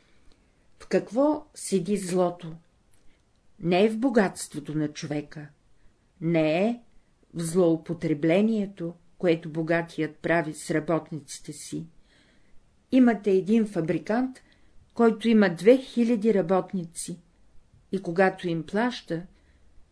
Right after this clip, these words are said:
той иска от всеки едного да вземе по петдесет стотинки.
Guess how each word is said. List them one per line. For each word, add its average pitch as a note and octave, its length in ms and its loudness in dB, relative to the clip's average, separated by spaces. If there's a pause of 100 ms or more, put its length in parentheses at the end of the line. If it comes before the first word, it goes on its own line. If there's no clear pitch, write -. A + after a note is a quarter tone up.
той C#4 200 6
иска B3+ 360 2
от F3+ 340 0
всеки C#4+ 480 0
едного D#3+ 580 0 (560)
да E3 180 2
вземе C4+ 600 2 (100)
по G3+ 160 -2
петдесет E3 560 -2
стотинки. D#3 760 -8